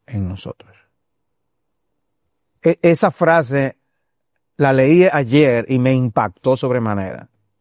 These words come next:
Hay una diferencia entre aquel en quien está la palabra y en quien no está la palabra. Pero una persona puede creer que, que es de Cristo y no está la palabra.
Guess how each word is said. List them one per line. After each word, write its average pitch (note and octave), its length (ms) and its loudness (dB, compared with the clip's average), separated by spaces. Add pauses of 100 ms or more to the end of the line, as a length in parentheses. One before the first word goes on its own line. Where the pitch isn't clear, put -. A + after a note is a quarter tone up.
(1000)
Hay E3+ 300 0
una G#3 160 0
diferencia C#3+ 580 0
entre A#2 180 0
aquel F3 440 0
en F#3 100 -2
quien D#3+ 320 0
está F#3 320 -2
la G#3+ 120 -2
palabra A3 520 -2 (880)
y C#3 160 0
en B2 100 -2
quien A#2 300 -2
no C3+ 160 0
está A#2+ 280 -2
la G#2 100 -4
palabra. - 500 -14 (920)
Pero C#3+ 160 2
una F3 120 2
persona G3+ 360 0
puede G3+ 360 2
creer F#3 440 2
que, C3+ 320 -4 (420)
que F3 300 2
es C4+ 80 -2
de B3 160 2
Cristo F3+ 580 -2 (680)
y D#3 140 2
no D#3 140 4
está G#3 360 -2
la A#3 100 2
palabra. E2+ 480 -12